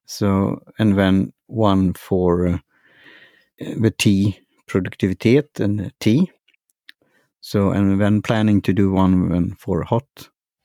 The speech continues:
hot sauces and spicy dishes,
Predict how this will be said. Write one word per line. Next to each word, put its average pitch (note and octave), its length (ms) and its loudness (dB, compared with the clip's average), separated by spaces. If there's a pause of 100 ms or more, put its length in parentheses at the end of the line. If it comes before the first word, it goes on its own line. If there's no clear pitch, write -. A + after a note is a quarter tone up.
(600)
hot - 280 -2
sauces A2+ 580 0
and F2+ 180 0
spicy G#2 520 -2
dishes, - 720 -2